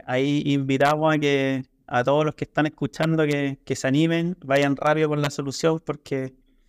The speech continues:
se, ahí viene la ola de calor luego. Así que para que se esperen preparados.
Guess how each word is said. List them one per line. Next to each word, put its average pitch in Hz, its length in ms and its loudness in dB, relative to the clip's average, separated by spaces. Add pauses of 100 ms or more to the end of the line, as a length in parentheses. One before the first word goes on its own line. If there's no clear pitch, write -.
(220)
se, - 360 -8
ahí 143 280 2
viene 143 220 0
la 139 140 0
ola 143 160 2
de 139 80 2
calor 143 240 4
luego. 143 420 0
Así 135 240 -4
que 135 320 -2
para 127 140 -4
que 127 80 0
se 131 120 -8
esperen 139 400 -2
preparados. 131 680 -2